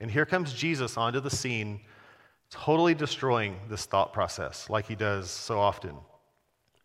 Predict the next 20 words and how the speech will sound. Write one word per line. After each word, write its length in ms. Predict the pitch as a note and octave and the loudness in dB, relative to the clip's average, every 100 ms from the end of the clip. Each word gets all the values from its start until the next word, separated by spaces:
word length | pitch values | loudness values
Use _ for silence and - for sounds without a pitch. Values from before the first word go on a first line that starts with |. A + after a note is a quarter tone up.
| _ _ _ _ - | _ _ _ _ -16
So, 320 | - D#3+ B2+ | 2 4 4
love 540 | A2 A#2 D3 F#3 D#3+ C3+ | 4 8 8 8 2 -2
your 160 | D#3 E3 | 2 4
neighbor 460 | A#2+ A2 A2 C3 - - - - _ | 4 4 2 0 -6 -20 -20 -20 _
and 140 | B2 G2+ | -2 -2
hate 480 | - C3 C#3 - | 2 2 2 -6
your 160 | A2+ A#2 | -2 -2
enemy. 360 | A2+ G#2+ F#2 D#2+ - | 0 -2 -4 -10 -14
Was 360 | G#2 B2+ E3 C3 | 2 6 6 4
this 260 | C#3 D3 - | 0 0 -2
the 140 | C#3 | -6
command 640 | - B2 B2 A#2 A2 G#2+ - - - _ | -2 2 4 4 0 -4 -10 -16 -20 _
from 320 | - C3+ D3+ | 4 4 6
God 500 | C3 A2+ G#2 G#2 A#2 - - - | 6 8 8 4 0 -10 -20 -20
found 540 | - D3+ D#3+ C3+ C3 C#3 | 2 6 8 6 4 0
in 160 | B2 | -2
the 80 | B2 | -2
generations 720 | A#2 A2+ G#2 G2 G#2+ G2+ - | 0 2 2 0 -6 -8 -12
previously? 680 | - C3+ C3+ G2 - F2+ C#2+ E2+ _ _ _ _ | -6 -6 -4 -4 -4 -6 -8 -12 _ _ _ _
No. 420 | A2 B2+ D#3+ - | -6 -2 -2 -4